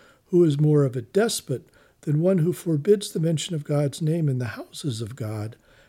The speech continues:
and strives to tear them down?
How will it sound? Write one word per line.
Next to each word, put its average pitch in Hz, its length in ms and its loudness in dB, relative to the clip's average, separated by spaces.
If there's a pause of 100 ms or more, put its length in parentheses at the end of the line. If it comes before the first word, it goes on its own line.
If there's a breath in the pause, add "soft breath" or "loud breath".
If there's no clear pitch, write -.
(140 soft breath)
and 143 160 -2
strives 160 560 0
to 151 120 -6
tear 170 400 0
them 143 240 0
down? 127 540 -4